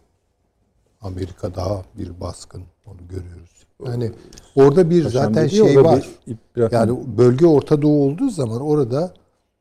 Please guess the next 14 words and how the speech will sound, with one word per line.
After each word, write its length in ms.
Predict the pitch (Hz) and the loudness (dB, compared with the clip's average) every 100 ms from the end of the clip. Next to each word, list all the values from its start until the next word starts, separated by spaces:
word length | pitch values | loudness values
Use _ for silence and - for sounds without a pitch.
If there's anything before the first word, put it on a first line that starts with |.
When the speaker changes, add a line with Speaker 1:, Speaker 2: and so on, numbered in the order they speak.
| _ - | _ -12
Speaker 1:
üstü 280 | 151 - 208 | -10 -2 4
örtülmüş 680 | 175 143 165 147 180 - - | 4 4 -2 -2 -4 -8 -10
veya 240 | 120 123 | -6 -4
zaman 340 | 120 131 147 147 | 0 0 0 -2
zaman 280 | 131 135 131 | -2 -2 -2
yüzeye 420 | 123 117 120 170 | -2 -4 0 2
vuran 380 | 135 113 143 156 | 0 -4 -6 -8
bir 100 | 135 | -8
Amerika 500 | 127 120 117 113 113 | -8 -6 -6 -6 -8
Birleşik 340 | 107 110 - | -8 -10 -10
Devletleri 500 | 120 110 101 90 131 | -8 -6 -8 -8 -8
İngiltere 400 | 135 98 87 98 | -8 -10 -10 -10
çekişmesi 680 | 85 82 - - _ - - | -12 -18 -20 -20 _ -20 -20
var. 340 | - _ _ | -20 _ _